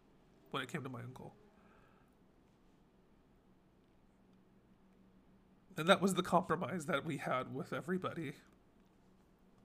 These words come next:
But I had to make the decision for her because she was, she couldn't do it 'cause she wanted him alive, but she,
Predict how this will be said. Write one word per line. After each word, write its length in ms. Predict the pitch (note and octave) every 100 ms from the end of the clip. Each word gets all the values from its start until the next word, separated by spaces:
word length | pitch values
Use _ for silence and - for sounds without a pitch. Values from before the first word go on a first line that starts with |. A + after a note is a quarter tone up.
| -
But 120 | D3
I 60 | B2+
had 140 | D#3+ F3
to 60 |
make 200 | C3+ B2+
the 80 | -
decision 360 | C#3 C#3+ C#3 B2+
for 280 | - G3
her 120 | - D#3
because 340 | C#3+ - D3
she 180 | - C#3+
was, 240 | C3+ B2
she 140 | - C#3+
couldn't 340 | - D#3 C#3
do 160 | C#3 C3
it 100 | -
'cause 140 | D3+
she 100 | -
wanted 300 | E3 D3+ C#3+
him 120 | C#3
alive, 360 | C#3 A#2+ C3+ D3+ A#2+
but 120 | -
she, 220 | -